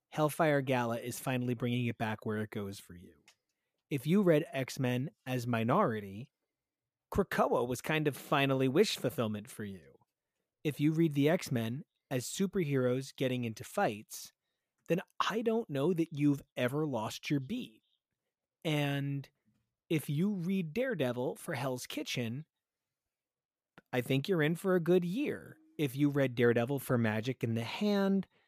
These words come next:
you just had a great couple of years. There's sometimes, though, something that happens, and I'm not giving credence to what Mark Millar is saying. I'm kind of forming my own response.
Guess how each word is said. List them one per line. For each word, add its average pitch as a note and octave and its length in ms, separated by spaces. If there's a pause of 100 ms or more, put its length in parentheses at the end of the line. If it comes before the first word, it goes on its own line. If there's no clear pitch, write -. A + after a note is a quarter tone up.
(240)
you A2+ 160
just A2+ 240
had G3+ 360
a G3 40
great C3+ 380
couple G#2 320
of G2 100
years. - 640 (1040)
There's F#3 240
sometimes, A3+ 560
though, F3 260
something G#3+ 380
that F3+ 100
happens, B2+ 640
and D3+ 100
I'm D#3+ 80
not E3+ 220
giving E3 220
credence D3 380
to D3+ 80
what C#3+ 100
Mark C#3 260
Millar C3+ 300
is B2 80
saying. C#3 320
I'm C3+ 80
kind C#4 180
of F#3 80
forming D#3+ 380
my C3 200
own C3+ 260
response. B2 680